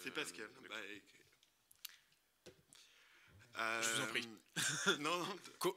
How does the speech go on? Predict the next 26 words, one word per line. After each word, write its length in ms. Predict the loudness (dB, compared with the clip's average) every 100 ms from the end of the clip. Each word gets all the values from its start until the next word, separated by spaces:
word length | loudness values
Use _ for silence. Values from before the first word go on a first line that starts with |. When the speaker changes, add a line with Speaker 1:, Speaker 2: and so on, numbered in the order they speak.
| 0
Speaker 3:
call 120 | -2
me 100 | 0
master. 360 | 0 -2 -2 -6
<laughs> 1500 | -8 -4 -2 -2 -6 -6 -8 -8 -12 -16 -14 -10 -8 -8 -10 -2
Speaker 1:
Mais 240 | 4 4
du 120 | 4
coup, 300 | -2 -2 4
euh, 360 | 6 6 6 4
ouais, 200 | 4 4 2
donc 200 | -2 -2
du 100 | -6
coup, 160 | -4
bah, 440 | 4 6 8 6 4
c'est 120 | 2
une 80 | 0
équipe 300 | -2 -2 -4 -8 -4
vraiment 320 | 2 4 6
agréable 360 | 6 6 6 8
à 40 |
avoir 220 | 8 6
joué, 400 | 4 4 4 4 0
qui 220 | -4 -6
joue 200 | -2 2
avec 160 | 2
ses 260 | 2 -2 -4
idées. 260 | -2 -2